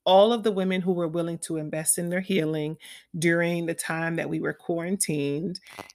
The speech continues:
And we've shared some, like, very special moments when, as it relates to, like, her being at my Pies and P R events and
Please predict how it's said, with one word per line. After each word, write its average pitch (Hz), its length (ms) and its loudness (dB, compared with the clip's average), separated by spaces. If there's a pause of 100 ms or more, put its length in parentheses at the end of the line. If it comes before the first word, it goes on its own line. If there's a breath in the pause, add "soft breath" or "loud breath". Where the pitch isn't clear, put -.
And 170 340 2
we've 214 280 2
shared 185 400 4
some, 156 260 4
like, 151 640 -2
very 190 380 4
special 170 680 4
moments 156 540 -2
when, 156 200 -8
as 160 180 2
it 156 80 -4
relates 156 340 -2
to, - 60 -4
like, - 240 -2
her 165 180 -4
being 156 340 0
at 156 120 0
my 151 140 2
Pies 143 340 -2
and 143 100 -6
P 160 160 -2
R 160 220 6
events 156 360 -2
and 147 120 -4